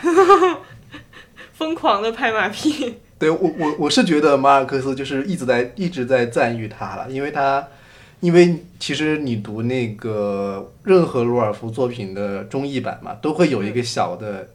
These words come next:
Speaker 2: 前言，
Speaker 1: 嗯。
Speaker 2: 是马尔克斯写的，就是简而言之就是，哇，他从来没有读过这样的作品，什么他上次那么激动，半夜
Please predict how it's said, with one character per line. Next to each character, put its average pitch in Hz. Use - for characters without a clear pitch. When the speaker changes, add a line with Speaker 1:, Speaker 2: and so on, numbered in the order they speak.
Speaker 2:
前 110
言， 98
Speaker 1:
嗯。 196
Speaker 2:
是 -
马 123
尔 120
克 123
斯 120
写 104
的， -
就 135
是 113
简 123
而 127
言 117
之 123
就 127
是， 110
哇， 107
他 -
从 131
来 123
没 123
有 110
读 110
过 110
这 113
样 110
的 101
作 104
品， 98
什 117
么 113
他 131
上 160
次 131
那 127
么 120
激 131
动， 110
半 131
夜 104